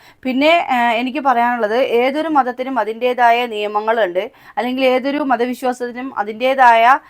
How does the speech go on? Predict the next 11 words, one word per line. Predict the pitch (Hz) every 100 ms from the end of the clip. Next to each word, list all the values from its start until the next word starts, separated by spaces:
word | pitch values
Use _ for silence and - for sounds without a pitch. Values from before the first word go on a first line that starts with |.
| - - -
ആ, |
വിശ്വാസ | 220 208 233 277 262 269 294
വിധികളുണ്ട്. | 277 240 226 247 277 220 156
അപ്പോൾ | 123 196 277 285 - -
ആ | 233 285
ഒരു | 320 320
വിശ്വാസത്തിലൂടെ | 302 277 277 269 247 262 269
പോകുമ്പോഴാണ് | 277 247 247 254 262 240
ഒരു | 254
യഥാർത്ഥ | 240 208 226 233 277
വിശ്വാസിയാവുന്നത്. | 233 - 233 233 247 196 170 165